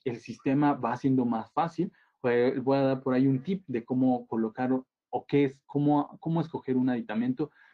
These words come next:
si angulado o recto, vamos a verlo más adelante.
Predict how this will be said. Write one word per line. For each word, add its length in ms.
si 180
angulado 540
o 60
recto, 440
vamos 240
a 40
verlo 220
más 240
adelante. 560